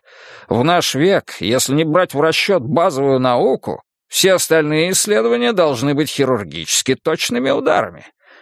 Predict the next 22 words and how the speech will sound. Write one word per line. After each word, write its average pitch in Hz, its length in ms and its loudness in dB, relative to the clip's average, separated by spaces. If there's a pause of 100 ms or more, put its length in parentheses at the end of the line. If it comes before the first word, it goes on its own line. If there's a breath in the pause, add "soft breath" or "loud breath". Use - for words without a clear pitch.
(100)
Я - 260 2
пойду 170 460 0
дальше, 139 560 -2
демонстрируя 147 680 2
вам 147 260 2
недостаток 143 680 0
настойчивости. 98 1120 -2 (420 loud breath)
А - 140 0
вы 98 160 0
не 120 140 -2
забыли, 127 400 2
что - 220 -4
я - 100 -2
говорил? 269 440 0 (440)
Если 196 340 2
вашу 208 320 2
диссертацию 190 760 0
отвергнут, 180 720 0
я 139 180 2
подам 151 520 0
в 156 60 2
отставку. - 720 -4